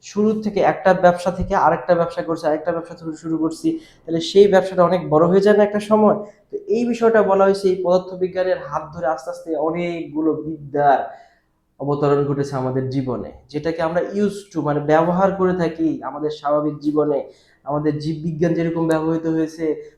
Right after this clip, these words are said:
রসায়ন ব্যব-, বিদ্যা যেরকম আমাদের জীবনে ব্যবহৃত হয়েছে, সেই রকমই আমাদের জীবনকে আরো উন্নত থেকে উন্নতর করতে পদার্থবিজ্ঞানের অবদান অপরিসীম, এটাই বলা হয়েছে এখানে। শুধু তাই নয়, পদার্থবিজ্ঞানে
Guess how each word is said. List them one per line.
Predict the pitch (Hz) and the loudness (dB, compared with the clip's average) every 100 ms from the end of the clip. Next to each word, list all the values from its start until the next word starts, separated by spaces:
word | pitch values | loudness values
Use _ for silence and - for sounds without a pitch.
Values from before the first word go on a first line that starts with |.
| _ | _
রসায়ন | 151 165 185 180 175 165 165 | 0 2 0 2 0 -2 0
ব্যব-, | 165 156 | 0 2
বিদ্যা | 156 165 165 | 0 2 2
যেরকম | 165 165 160 | 2 2 0
আমাদের | 156 156 156 | -2 -4 -4
জীবনে | 156 160 156 | -4 -2 -2
ব্যবহৃত | 143 143 160 165 | -2 -4 -6 -4
হয়েছে, | 165 165 170 156 - _ - | -4 -4 -6 -10 -14 _ -10
সেই | - 202 | 4 8
রকমই | 214 202 214 214 | 8 8 6 6
আমাদের | 202 185 185 190 - | 4 2 2 0 0
জীবনকে | 175 180 196 196 196 196 185 - - - | -6 0 2 2 -2 -2 -2 -2 -10 -2
আরো | 160 185 185 220 | 2 2 4 2
উন্নত | 247 240 240 233 | 2 4 2 0
থেকে | 214 214 | 0 0
উন্নতর | 208 208 202 202 196 196 | 0 0 -2 -2 -4 -2
করতে | 202 202 214 - | -2 0 0 0
পদার্থবিজ্ঞানের | 180 - - 180 180 180 185 202 240 262 - - - | -4 -8 -10 -10 -10 -6 -4 0 2 0 -8 -18 -4
অবদান | 156 180 180 156 - | -2 4 4 4 4
অপরিসীম, | 170 170 156 151 147 135 | 4 4 2 2 -4 -8
এটাই | - 165 | -6 -4
বলা | 147 135 135 | -2 -2 -4
হয়েছে | 127 - | -8 -12
এখানে। | 127 123 123 120 - - - | -16 -16 -18 -20 -20 -20 -8
শুধু | 196 208 - | -2 0 2
তাই | 175 190 | 4 6
নয়, | 208 208 202 170 - - - | 6 6 4 2 -6 -14 -8
পদার্থবিজ্ঞানে | 175 180 180 180 180 175 185 185 185 175 | -8 -8 -6 -4 -2 0 0 2 -2 -4